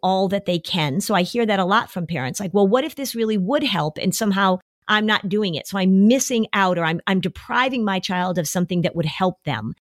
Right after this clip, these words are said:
I think that's when they tend to, perhaps, and I'm making air quotes, "go behind my back." And I think also there's a lot of pressure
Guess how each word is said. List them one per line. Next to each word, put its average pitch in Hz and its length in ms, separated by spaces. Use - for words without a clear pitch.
I 196 120
think 185 240
that's 175 280
when 175 180
they 165 340
tend 165 300
to, 156 180
perhaps, 170 320
and 170 80
I'm 160 80
making 165 320
air 170 160
quotes, 156 300
"go 180 260
behind 160 380
my 143 140
back." 135 580
And 208 280
I 214 120
think 269 180
also 294 260
there's 220 200
a 208 80
lot 185 240
of 180 100
pressure 160 720